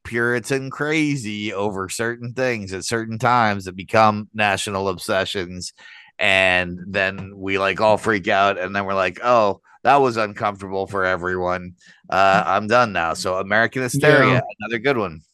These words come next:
Speaker 2: We are descended in, in, in a chunk from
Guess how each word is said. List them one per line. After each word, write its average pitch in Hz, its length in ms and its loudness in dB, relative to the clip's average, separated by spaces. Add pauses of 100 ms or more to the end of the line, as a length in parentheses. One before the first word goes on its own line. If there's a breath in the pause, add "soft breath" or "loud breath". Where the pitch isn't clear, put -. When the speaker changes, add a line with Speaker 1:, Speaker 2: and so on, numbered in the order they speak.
(240)
Speaker 2:
We 143 100 6
are 151 140 6
descended 120 920 2 (420)
in, 117 260 -2
in, 107 340 2
in 107 200 2
a 98 80 2
chunk 104 440 -2
from 98 540 -4